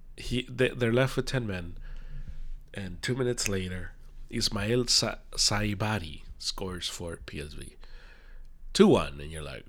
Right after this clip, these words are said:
"Mm, okay, all right."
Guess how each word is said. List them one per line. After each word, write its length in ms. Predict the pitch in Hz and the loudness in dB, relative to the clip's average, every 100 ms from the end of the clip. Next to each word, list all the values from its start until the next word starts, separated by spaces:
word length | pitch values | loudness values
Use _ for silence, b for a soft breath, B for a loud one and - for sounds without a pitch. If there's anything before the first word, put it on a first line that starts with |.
| - - - - | -16 -18 -18 -14
"Mm, 560 | - 95 67 - - - 78 | -8 -6 -6 -8 -12 -12 -10
okay, 400 | - 73 82 131 b b b b b b - | -6 -6 -4 -6 b b b b b b -8
all 100 | 85 | -4
right." 380 | 85 80 104 | -2 0 0